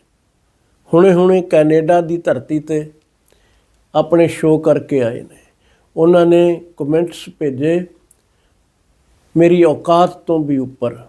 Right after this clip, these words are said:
ਉਹਨਾਂ ਦੇ ਸ਼ਬਦ ਬੜੇ ਪਿਆਰੇ ਹਨ। ਮੈਂ ਬਹੁਤ ਧੰਨਵਾਦੀ ਹਾਂ, ਉਹਨਾਂ ਫੋਨ ਵੀ ਕੀਤਾ। ਤੋ ਆਪ ਸਭਨਾਂ ਨੂੰ ਬੇਨਤੀ ਹੈ ਕਿ ਸਾਰੇ ਕੁਮੈਂਟਸ ਵੀ ਕਰਿਆ ਕਰੋ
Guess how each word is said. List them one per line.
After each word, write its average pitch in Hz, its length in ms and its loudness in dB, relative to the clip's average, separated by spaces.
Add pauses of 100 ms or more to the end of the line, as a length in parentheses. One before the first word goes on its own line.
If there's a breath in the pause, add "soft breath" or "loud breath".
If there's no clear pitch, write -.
(460)
ਉਹਨਾਂ 143 260 2
ਦੇ 139 140 0
ਸ਼ਬਦ 151 400 -2
ਬੜੇ 147 320 0
ਪਿਆਰੇ 131 480 -2
ਹਨ। 107 220 -8 (760 soft breath)
ਮੈਂ 156 160 4
ਬਹੁਤ 165 380 0
ਧੰਨਵਾਦੀ 160 560 2
ਹਾਂ, 160 100 0
ਉਹਨਾਂ 160 260 -2
ਫੋਨ 170 360 -4
ਵੀ 147 120 -6
ਕੀਤਾ। 127 300 -16 (2250 soft breath)
ਤੋ 220 140 4
ਆਪ 208 340 4
ਸਭਨਾਂ 262 460 2
ਨੂੰ 269 180 -2
ਬੇਨਤੀ 185 500 0
ਹੈ 123 260 -12 (680)
ਕਿ 160 100 -6
ਸਾਰੇ 156 500 0
ਕੁਮੈਂਟਸ 143 540 -4
ਵੀ 214 140 -4
ਕਰਿਆ 151 280 -2
ਕਰੋ 123 380 -6